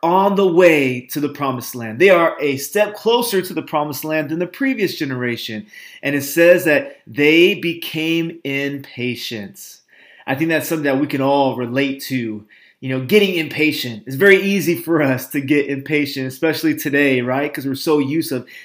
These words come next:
getting things quick. And so when we don't, we become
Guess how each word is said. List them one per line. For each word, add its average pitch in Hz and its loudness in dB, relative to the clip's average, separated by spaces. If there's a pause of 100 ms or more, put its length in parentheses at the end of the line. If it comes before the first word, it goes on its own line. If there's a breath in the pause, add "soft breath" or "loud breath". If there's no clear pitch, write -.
(160 loud breath)
getting 165 4
things 147 -2
quick. - -2 (680 soft breath)
And 139 -6
so 151 0
when 143 -2
we 127 -4
don't, 170 2
we 147 0
become 147 -6